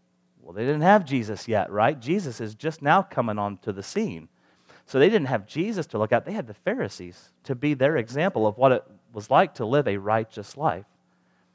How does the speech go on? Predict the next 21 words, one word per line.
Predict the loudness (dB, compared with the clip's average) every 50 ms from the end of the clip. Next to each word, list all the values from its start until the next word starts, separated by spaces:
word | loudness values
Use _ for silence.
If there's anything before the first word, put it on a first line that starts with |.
| _ _ _ _ _ _
So | -6 -4 0
here's | 0 0 0 0
the | -4
Pharisees. | -4 -2 0 2 2 2 2 0 -2 -2 0 0 0 -2 -4 -10 -20 -20 _ _ _ 0
They | 2 4
had | 4 4 2 2
really | -4 -4 -2 0
a | 0 2
lot | 2 2 0
of | 0 -4 _
pressure. | -6 -8 -8 -6 -10 -8 -6
They | -4 -2
had | -2 -2 -2
to | -2
memorize | -2 0 0 2 4 4 4 4 4 2
all | 2 4 4 4
of | 4 2 -4
Scripture. | -12 -12 _ -10 -10 -10 -10 -10 -4 -2
They | 0 0 2
had | 2 2 4
to | 4 2 0